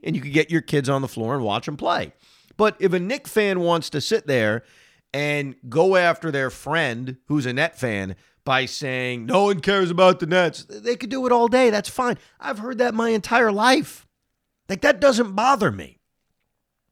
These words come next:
When people tweet at me, "No one cares about the Nets," I don't care.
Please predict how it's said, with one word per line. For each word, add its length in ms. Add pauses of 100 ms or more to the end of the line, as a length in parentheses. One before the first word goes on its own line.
(380)
When 220
people 400
tweet 380
at 160
me, 340 (580)
"No 160
one 140
cares 300
about 260
the 80
Nets," 300 (180)
I 60
don't 160
care. 500